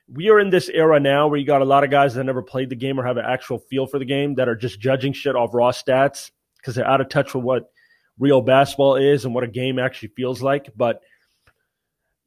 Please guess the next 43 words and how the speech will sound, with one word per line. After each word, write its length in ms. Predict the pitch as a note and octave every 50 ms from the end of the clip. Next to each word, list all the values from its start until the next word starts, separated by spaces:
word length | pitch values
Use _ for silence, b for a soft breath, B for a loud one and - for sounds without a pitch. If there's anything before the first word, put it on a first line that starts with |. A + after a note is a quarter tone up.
| _ -
if 140 | - - -
you 80 | E3+
look 200 | F3 F3+ E3+ -
back, 380 | A#2+ D#3 D#3 D3 C#3 - - -
you 60 | C3+
know, 180 | C3 C3 B2+ B2+
the, 140 | A#2+ C3 A#2+
the, 140 | B2 B2+ A#2
the 140 | G#2 B2+ A#2+
T-Macs, 560 | - - - D#3 D3+ C#3+ B2+ A#2+ A#2 - -
the 80 | - C#3
Kobes, 560 | - - D3+ C#3+ C#3 B2+ B2+ B2 A#2 - -
the 60 | A2
Steve 280 | - - - C#3 C#3+ - -
Francis's, 580 | C3+ C3+ C3+ C3+ C3 - A#2 - A#2 A2+ F#2+
the 80 | A2+ F#2+
Baron 300 | F2+ A#2+ B2+ C3+ C3+ C3
Davis, 320 | C3+ C3+ C3 A#2+ A#2+ -
the 100 | B2 - -
Iversons, 600 | C3 C#3 C#3 B2+ A#2+ - - B2+ A#2+ A2+ A2 F#2+
the 60 | G#2+
Gilbert 400 | G2+ G2+ C3+ C3+ C#3 C3 C3+ C3+
Arenases, 600 | A#2+ C#3 C#3 C3+ C3 B2+ - A2+ G#2 G2 - - _ _ b b b b b b b b b b b b b b b b _ _ _ _ _ _ _ _ _ _ _ - - _ -
these 240 | B2+ B2 C#3+ C#3
are 60 | C#3+ C#3+
some 180 | - E3+ D3
of 60 | D3+
the 80 | C#3+ C#3+
coldest 460 | - - C#3+ C#3 C#3+ C#3+ C#3+ - -
names 340 | B2 B2+ B2+ C3 B2 A2 B2
I 60 | B2
just 220 | G#2+ A2+ - - B2
named 280 | A#2+ A#2 A2+ A2 G#2
ever 220 | - A#2 A2+ A2 A2
in 80 | A2+
the 100 | A2 A2
game 320 | G#2 A#2 A#2 A2+ G#2+ G2 F#2 _ _ _ _ _ -
as 100 | A#2+ -
far 260 | - - B2 A#2+ A#2
as 180 | A2+ G#2+ G#2 G#2 - _ _ _ _ - - C3 -
getting 240 | - C3+ B2+ B2+
a 60 | A#2 G#2+
bucket, 440 | G#2+ G#2+ C3 C3 - D3 D3 -